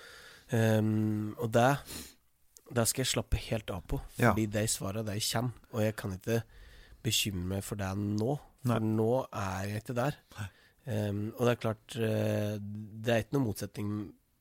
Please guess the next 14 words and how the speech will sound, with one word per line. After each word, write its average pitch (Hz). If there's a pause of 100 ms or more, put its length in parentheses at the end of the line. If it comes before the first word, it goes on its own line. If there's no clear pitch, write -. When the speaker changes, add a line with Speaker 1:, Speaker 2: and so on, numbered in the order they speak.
(300)
Speaker 1:
mellom 110
det 95
å 92
planlegge 90
for 98
fremtiden, 104
for 110
det, 101
det 147
skal -
man 104
jo 104
gjøre. 101 (160)
Speaker 2:
Ja. 131